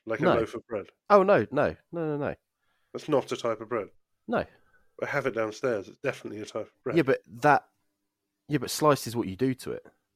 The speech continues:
Speaker 2: You could,
Speaker 1: Yeah,
Speaker 2: you
Speaker 1: but
Speaker 2: be
Speaker 1: the loaf I'm talking about, again, we're going back, that
Speaker 2: No, but it's gotta be the
Speaker 1: rectangular
Speaker 2: type. No, but it's gotta be the type. What, what's the type
Speaker 1: What
Speaker 2: of
Speaker 1: would you,
Speaker 2: bread?
Speaker 1: how would you define that?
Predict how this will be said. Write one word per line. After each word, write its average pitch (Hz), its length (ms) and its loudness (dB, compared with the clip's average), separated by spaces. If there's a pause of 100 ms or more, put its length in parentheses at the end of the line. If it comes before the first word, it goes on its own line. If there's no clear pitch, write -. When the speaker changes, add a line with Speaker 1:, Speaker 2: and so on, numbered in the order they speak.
(180)
Speaker 2:
You 117 80 -12
could, - 160 2
Speaker 1:
Yeah, 226 100 10
Speaker 2:
you 139 60 6
Speaker 1:
but 127 220 2
Speaker 2:
be 131 80 -14
Speaker 1:
the 165 100 8
loaf 165 420 6
I'm 135 160 0
talking 160 380 2
about, 98 300 -4
again, 127 320 6
we're 120 80 -2
going 127 220 0
back, 127 280 0
that 127 160 -2
Speaker 2:
No, 165 100 12
but 147 120 2
it's 135 80 0
gotta 160 160 4
be 156 80 6
the 143 80 4
Speaker 1:
rectangular 135 220 6
Speaker 2:
type. - 60 0
No, 175 100 10
but 147 60 0
it's 147 100 2
gotta 170 140 6
be 143 120 0
the 131 100 -2
type. - 440 2
What, - 260 -4
what's 151 220 -6
the 143 100 -2
type 147 240 2
Speaker 1:
What 196 60 4
Speaker 2:
of 196 60 -2
Speaker 1:
would 208 140 -2
you, - 60 0
Speaker 2:
bread? 208 100 4
Speaker 1:
how 202 80 2
would 190 140 -2
you 185 100 -8
define 180 420 -2
that? 185 200 -2